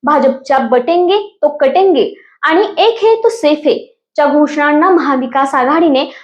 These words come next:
महाराष्ट्रात धर्म बिंबवताना उद्धव ठाकरे आणि शरद पवार यांच्या भावनिक आवाहनाने समर्थकांना घराबाहेर पडण्यास भाग पाडला आहे. सातारा जिल्ह्यात महिलांचं मतदान जास्त झालं असून या कराड दक्षिण आणि कराड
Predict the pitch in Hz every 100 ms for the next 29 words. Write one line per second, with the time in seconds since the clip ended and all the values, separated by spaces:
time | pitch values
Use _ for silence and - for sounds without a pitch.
0 | - 330 370 381 415 415 427 453 311 277
1 | 302 359 370 311 302 320 320 339 370 262
2 | 208 269 262 254 - 415 202 - - 262
3 | 277 285 294 269 269 277 370 240 247 262
4 | 269 302 277 277 302 415 - 294 294 330
5 | 349 330 277 392 - _ - 370 415 427
6 | 427 381 381 415 294 277 277 277 285 294
7 | 269 254 311 302 403 - 233 254 240 233
8 | 226 226 254 233 - - _ _ _ _
9 | _ 381 370 427 440 302 311 320 320 -
10 | 262 277 285 277 277 285 277 269 285 320
11 | 370 262 247 - 247 240 226 180 - _
12 | _ _ 294 294 320 302 285 277 269 262
13 | 254 247 - 294 220 226 247 269 269